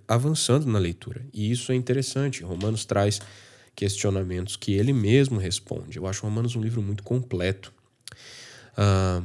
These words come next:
mas, enfim. O amor cumpre as exigências da lei de Deus. Exigências é uma palavra difícil de falar, né? Eu, eu tenho sempre que prestar atenção quando eu falo a palavra exigências,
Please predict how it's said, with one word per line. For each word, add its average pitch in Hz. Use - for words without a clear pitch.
mas, 104
enfim. 110
O 131
amor 127
cumpre 110
as 101
exigências 104
da 110
lei 92
de 98
Deus. -
Exigências 120
é 98
uma 120
palavra 175
difícil 135
de 123
falar, 90
né? 117
Eu, 113
eu 120
tenho 135
sempre 165
que -
prestar 147
atenção 127
quando 107
eu 98
falo 101
a 101
palavra 95
exigências, 117